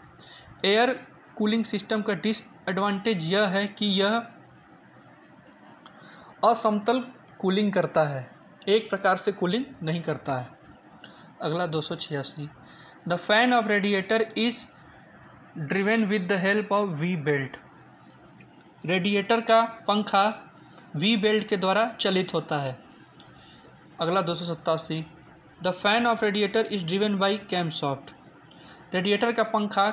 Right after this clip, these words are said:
कैमशाफ्ट के द्वारा चलाया जाता है। अगला दो सौ अट्ठासी, in water cooled engines the water pump is used is centrifugal type।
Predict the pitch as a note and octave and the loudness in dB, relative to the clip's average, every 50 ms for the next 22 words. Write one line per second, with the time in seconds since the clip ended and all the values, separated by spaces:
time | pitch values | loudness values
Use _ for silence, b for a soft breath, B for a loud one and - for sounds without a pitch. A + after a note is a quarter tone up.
0 | - - - G3 G3+ G3+ G3+ - - G#3 G3+ G3 G3 - - - F#3+ F3 F#3 F#3+ | -2 -4 -2 0 0 0 0 -2 0 0 0 0 -2 -6 -6 -6 -4 0 0 2
1 | G3+ A#3 D4 - - - B B B B B - - F3+ F3 E3+ E3+ E3+ E3 D#3 | 2 2 0 0 -10 -18 B B B B B -4 -2 0 4 4 4 4 2 0
2 | D3+ - D#3+ D3 C#3+ C#3+ C3 C3 - - - - - - - - - - - - | 0 0 -2 -2 -2 -2 -6 -8 -10 -16 -20 -20 -20 -20 -20 -20 -20 -20 -20 -20
3 | - - D3+ C#3 C#3+ C#3 D#3 E3 E3 - - - - C#3+ D3 D3 - - D#3 D3+ | -10 -8 -6 -4 -2 -2 -2 -2 -6 -10 -18 -16 -8 -8 -6 -6 -6 -8 -12 -12
4 | - - D3+ - - - D#3+ D3+ D3+ - - - - B B B B B B B | -6 -6 -6 -6 -6 -8 -12 -12 -12 -14 -20 -20 -20 B B B B B B B
5 | B B B B B - F#3 F#3 F#3+ G3 G#3+ G#3+ - C#4 A#3 - B3 A#3+ A#3+ - | B B B B B -4 -2 -2 0 0 0 0 0 -2 -2 0 0 0 0 0
6 | - A3 G#3+ G3+ F#3 G3 G3 G3+ F#3+ - - - D#3 F3+ F#3+ F#3+ G3 G3+ G3+ A#3+ | 0 0 0 2 2 0 -2 -2 -4 -8 -12 -6 -4 -2 0 0 0 0 0 0
7 | G#3+ A3+ - A3 A3 A3 G#3+ - - G#3 F3+ D#3+ D#3+ F3+ G3 G#3 G3+ - - - | -2 0 0 0 0 0 -2 -2 -4 -4 -4 -2 -2 -2 0 -2 -2 -4 -8 -6
8 | - G3+ G#3 G#3 - - - - - - - - - - - - - G3 F#3 F3+ | -2 -2 -2 -2 -4 -12 -20 -20 -20 -20 -20 -20 -20 -20 -18 -10 -6 -4 -4 -4
9 | - G3+ G3 - F#3 E3+ G3 F#3+ F#3+ - - - E3 D#3+ D3+ C3+ - - | -6 -8 -6 -6 -2 0 0 -2 -2 -4 0 2 4 4 4 0 -2 -8